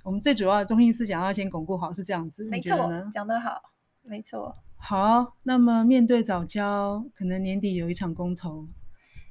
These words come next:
Speaker 2: 大家一定要努力的去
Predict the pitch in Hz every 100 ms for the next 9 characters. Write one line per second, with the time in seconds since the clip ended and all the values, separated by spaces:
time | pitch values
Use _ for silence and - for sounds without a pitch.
0 | - - 339 339 320 320 320 - 285 -
1 | - 330 330 320 285 247 233 262 311 277
2 | 247 247 247 320